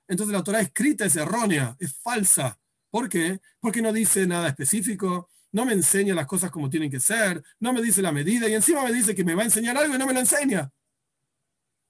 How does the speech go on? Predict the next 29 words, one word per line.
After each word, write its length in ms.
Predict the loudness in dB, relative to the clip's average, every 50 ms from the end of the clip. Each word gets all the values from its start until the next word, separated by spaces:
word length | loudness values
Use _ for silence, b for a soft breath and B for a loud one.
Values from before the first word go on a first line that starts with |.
| _ _ _ _ _ _ _ -10
Entonces 300 | -8 -6 -4 -2 -2 -2
no 80 | 2
sirve. 380 | 2 0 0 0 -6 -8 -16 -20 _ _ _ _ _ _ _ _ _ _ _ _ _ _ _ _ _ _ _ _ _ _ _ _ _ _ _ _ _ _ _ _ _ _ _ -4
Dios 220 | 0 0 0 2
libre 200 | 0 0 0 0
y 20 |
guarde 320 | -2 -2 -2 -2 -2 -2 -4
pensar 260 | -2 0 0 0 0
de 60 | -2
esa 100 | -4 -4
manera. 380 | -2 -2 0 0 -2 -2 -6 -10 -16
Entonces 240 | -12 -8 -8 -8 -6
tenemos 280 | -4 -4 -2 -4 -4
Torah 200 | -4 -6 -8 -6
oral 200 | -6 -4 -4 -4
y 60 | -4 -6
Torah 220 | -4 -4 -4 -4
escrita, 420 | -4 -4 -4 -4 -4 -4 -4 -8 -8
ambas 300 | -6 -6 -4 0 2 2
son 140 | 2 2 0
válidas. 360 | -4 -4 -6 -8 -6 -6 -6
El 100 | -6 -4
punto 300 | -4 -2 -2 -2 -2 0 0
es, 160 | 0 0 0
entonces, 880 | -2 -4 -4 -2 0 2 2 0 0 -4 -6 -8 -8 -8 -8 -8 -10 _ _ _ _ _ _ _ _ _ _ _ _ _ _ _ -16 -14 -10
estábamos 420 | -10 -8 -6 -4 -4 -4 -4 -6
hablando 240 | -6 -6 -4 -4 -4
de 80 | -4 -2
Moshiach. 640 | -2 -2 -4 -2 -2 -2 -2 -2 -2 -4 -6 -8 -10